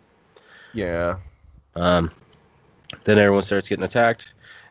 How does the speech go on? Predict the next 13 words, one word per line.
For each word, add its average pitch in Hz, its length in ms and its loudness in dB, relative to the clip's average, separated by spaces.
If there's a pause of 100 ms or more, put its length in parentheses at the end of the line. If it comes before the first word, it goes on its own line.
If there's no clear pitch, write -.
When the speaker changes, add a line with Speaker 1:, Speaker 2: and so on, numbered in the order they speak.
(120)
Speaker 2:
and 95 420 0
we 92 120 -6
finally 95 360 0
have, 92 460 -2 (640)
at 98 120 -6
the 95 160 -8
end, 95 360 -2 (680)
um, 87 460 -2 (420)
Geronimo's 92 400 0
outside 92 320 -4
fighting 92 300 0
off 92 240 0
the 90 580 -4